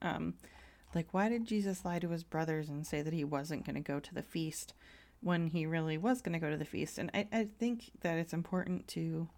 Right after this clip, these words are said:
point out that he said he wasn't going yet. His time had not yet come. He knew that the Jews were trying to set a trap for him,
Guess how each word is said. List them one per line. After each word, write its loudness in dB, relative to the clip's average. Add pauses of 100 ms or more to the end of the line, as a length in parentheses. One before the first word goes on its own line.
(120)
point 4
out 4
that -4
he -2
said 0
he 2
wasn't 2
going 4
yet. -4
His -2
time 2
had 0
not 2
yet -2
come. -2 (540)
He 6
knew 6
that 2
the 2
Jews 4
were 2
trying 2
to -2
set 0
a 0
trap 0
for 0
him, 0